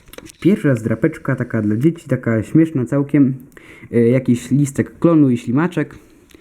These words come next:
Yy, i trzeba zrobić co? Yy, Setri H T, czyli, yy, zetrzyj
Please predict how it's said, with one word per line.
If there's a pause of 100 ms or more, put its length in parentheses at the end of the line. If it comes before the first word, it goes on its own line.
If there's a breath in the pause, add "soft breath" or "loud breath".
(380 loud breath)
Yy,
i
trzeba (460 soft breath)
zrobić
co? (1160 loud breath)
Yy,
Setri
H
T, (640)
czyli, (560)
yy,
zetrzyj